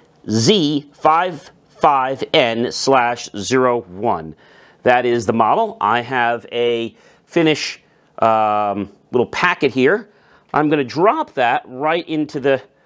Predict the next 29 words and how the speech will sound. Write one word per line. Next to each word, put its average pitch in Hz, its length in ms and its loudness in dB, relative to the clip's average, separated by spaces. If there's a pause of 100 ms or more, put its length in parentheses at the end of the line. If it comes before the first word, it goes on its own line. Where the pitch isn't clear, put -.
(280)
little 139 140 0
spot 156 420 0
here. 131 340 -2 (540)
I'm - 40 -20 (120)
gonna 131 160 2
close 170 420 2
that 147 220 4
up 147 260 0
just 135 160 -6
like 147 180 2
so. 107 380 -2 (360)
And 165 300 0
then 214 140 0
what 311 140 0
I'm 311 100 0
gonna 214 200 0
do 156 440 0 (220)
is 160 460 0
I'm 160 120 0
gonna 165 160 0
go 165 140 2
ahead 165 400 -2 (440)
and 165 200 2
I 160 160 0
am 160 180 0
going 156 300 0
to 143 200 -2
turn 170 380 -4
the, 143 140 -8